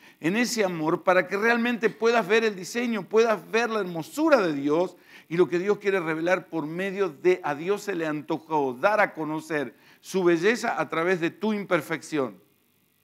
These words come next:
de nuestras imperfecciones. Quiero terminar con Juan uno dieciocho. Dice, "A Dios nadie le vio jamás.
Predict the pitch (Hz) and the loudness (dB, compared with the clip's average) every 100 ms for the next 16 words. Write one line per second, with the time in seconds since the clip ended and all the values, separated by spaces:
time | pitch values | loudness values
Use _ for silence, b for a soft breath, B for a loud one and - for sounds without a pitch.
0 | _ _ _ _ _ _ _ _ _ _ | _ _ _ _ _ _ _ _ _ _
1 | _ _ _ _ _ _ _ _ - 143 | _ _ _ _ _ _ _ _ -4 -2
2 | 170 180 175 165 - _ 135 127 135 131 | 0 -4 -4 -8 -8 _ -4 -4 -6 -8
3 | 120 - 120 101 92 _ _ _ _ _ | -12 -10 -10 -10 -18 _ _ _ _ _
4 | _ _ _ _ _ _ _ _ _ _ | _ _ _ _ _ _ _ _ _ _
5 | _ _ _ _ _ 208 220 175 156 165 | _ _ _ _ _ -2 2 2 0 0
6 | 180 180 143 151 - b b b b b | 2 4 4 0 -16 b b b b b
7 | _ - 147 139 180 190 190 180 156 143 | _ -4 -2 2 0 0 -2 -2 -2 -4
8 | 160 170 143 - 113 98 _ _ _ _ | -2 0 0 -2 -12 -16 _ _ _ _
9 | _ _ _ _ _ _ _ _ _ _ | _ _ _ _ _ _ _ _ _ _
10 | _ _ _ _ _ _ _ _ _ _ | _ _ _ _ _ _ _ _ _ _
11 | _ _ _ 180 180 175 165 160 170 202 | _ _ _ -2 0 -2 0 -2 0 2
12 | 208 180 202 202 175 165 147 147 156 151 | 2 2 2 2 2 -2 0 -2 0 0
13 | 147 139 123 110 - | 0 -2 -4 -8 -18